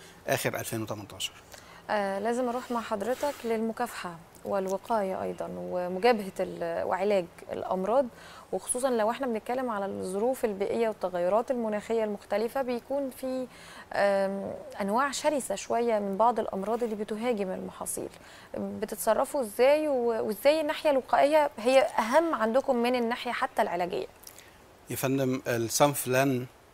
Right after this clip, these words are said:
Speaker 1: يسجل
Speaker 2: مم.
Speaker 1: ولن يخرج إلى النور إذا كان بيصاب بأي من الإصابات المرضية أو الحشرية.
Speaker 2: مم.
Speaker 1: بادئ ذي بدء.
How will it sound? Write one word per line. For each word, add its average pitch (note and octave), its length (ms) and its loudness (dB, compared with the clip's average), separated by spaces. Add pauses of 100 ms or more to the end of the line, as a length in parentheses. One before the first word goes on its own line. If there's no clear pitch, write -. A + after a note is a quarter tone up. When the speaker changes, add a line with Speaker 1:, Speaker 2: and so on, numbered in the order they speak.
Speaker 1:
يسجل C3 540 2 (220)
Speaker 2:
مم. F#3+ 260 -6 (100)
Speaker 1:
ولن B2+ 280 4
يخرج B2+ 400 0
إلى A#2+ 120 0
النور B2 340 0 (600)
إذا B2 220 2
كان D3+ 420 2
بيصاب C3+ 540 2
بأي C3 440 2
من B2 300 0
الإصابات A#2+ 540 -2
المرضية A#2 440 0
أو A#2 60 0
الحشرية. G2+ 460 -6 (520)
Speaker 2:
مم. G3 220 -6 (960)
Speaker 1:
بادئ B2+ 300 2
ذي G#2+ 140 -4
بدء. G#2+ 200 -10